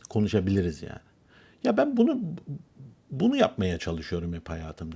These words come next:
Birisi geldiği zaman onunla ne konuşabilirim yani? Ya ben hemen onu ayrılacağımız noktalardan,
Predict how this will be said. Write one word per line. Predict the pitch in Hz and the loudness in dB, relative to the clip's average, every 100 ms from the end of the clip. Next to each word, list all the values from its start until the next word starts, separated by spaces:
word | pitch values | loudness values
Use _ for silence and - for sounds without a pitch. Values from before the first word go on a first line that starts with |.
| - | -4
Birisi | 277 233 233 | -2 0 2
geldiği | 226 185 185 | 2 2 0
zaman | 165 175 175 | -2 -4 -4
onunla | 151 143 | -4 -6
ne | 143 | -8
konuşabilirim | - 113 85 82 73 78 76 | -4 -4 -4 -8 -10 -12 -14
yani? | 80 92 90 _ _ _ _ _ _ _ _ | -16 -18 -20 _ _ _ _ _ _ _ _
Ya | 107 117 | 0 2
ben | 123 | 2
hemen | 127 117 | 4 4
onu | 110 110 _ _ - | 2 0 _ _ -4
ayrılacağımız | 98 101 104 104 110 113 131 117 | 0 2 2 2 0 0 -2 -2
noktalardan, | 92 - 90 82 82 82 | -4 -4 -2 0 -2 -6